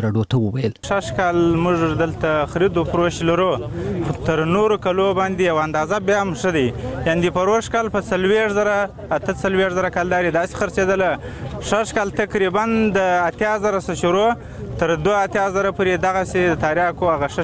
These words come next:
Speaker 2: شیان خرڅېږي. ورووالی په دې باندې راغلی چې امارت شش کال ټول افغانستان تصفیه کوي. نو موږ دا تصور د ځان سره لرو چې خامخا بندېږي. نو چې بند سي، بیا به بند کړي،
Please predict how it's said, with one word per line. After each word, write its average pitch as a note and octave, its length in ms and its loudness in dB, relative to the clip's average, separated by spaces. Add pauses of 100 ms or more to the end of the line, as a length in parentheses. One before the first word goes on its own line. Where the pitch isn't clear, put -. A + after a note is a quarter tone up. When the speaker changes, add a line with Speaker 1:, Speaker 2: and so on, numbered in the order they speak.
Speaker 2:
شیان E3+ 200 -2
خرڅېږي. C3 560 0 (160)
ورووالی G#3+ 440 2
په G3 120 0
دې A3 220 0
باندې A3+ 160 0 (100)
راغلی F#3 320 0
چې - 120 -4
امارت E3+ 580 2
شش G3 260 0
کال F3+ 160 2
ټول G#3+ 280 2
افغانستان E3+ 580 -2
تصفیه E3+ 360 0
کوي. A3 320 2 (480)
نو E3+ 140 2 (220)
موږ G3+ 320 2
دا A3+ 120 2 (200)
تصور G#3+ 260 2
د G3+ 220 2
ځان G3+ 200 0
سره G3 160 2
لرو F#3+ 200 2
چې - 200 -4
خامخا F#3 420 2
بندېږي. E3 440 2
نو D#3+ 140 2
چې D#3+ 220 0
بند B3 160 2
سي، A#3 140 0
بیا F#3+ 140 2
به F3 80 -2
بند G#3 260 -2
کړي، G3+ 100 0